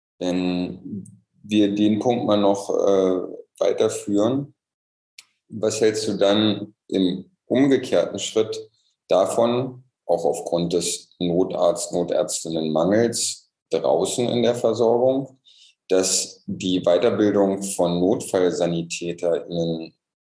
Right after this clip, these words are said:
verbessert und auch weitergeführt wird, sodass im Umkehrschluss,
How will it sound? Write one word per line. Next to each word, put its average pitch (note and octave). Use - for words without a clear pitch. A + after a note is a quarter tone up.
verbessert A#2
und F2+
auch -
weitergeführt F2
wird, G#2+
sodass F2+
im F#2
Umkehrschluss, G#2+